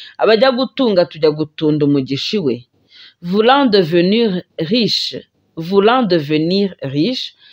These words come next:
c'est chez lui que nous allons chercher des bénédictions." Umukamo uyu akamirwa n'Imana. Le souverain que voici, le souverain que voici,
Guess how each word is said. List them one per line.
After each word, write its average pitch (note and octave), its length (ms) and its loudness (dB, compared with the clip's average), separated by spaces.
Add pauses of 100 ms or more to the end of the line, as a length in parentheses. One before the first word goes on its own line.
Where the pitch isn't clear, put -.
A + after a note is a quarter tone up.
(460)
c'est D4 320 0
chez - 320 0
lui G3+ 520 -2
que B3 400 0 (160)
nous E3 360 -2
allons E3 300 2
chercher E3+ 640 -2
des C#3+ 180 0
bénédictions." B2 960 -6
Umukamo D4 540 2
uyu E4 440 4 (120)
akamirwa G3 640 2
n'Imana. F3+ 880 2 (500)
Le E3 160 2
souverain G#3 680 0 (100)
que A#3 160 2
voici, F3+ 800 -4 (440)
le E3 120 0
souverain F#3+ 680 -2 (100)
que A3+ 140 0
voici, E3 840 -2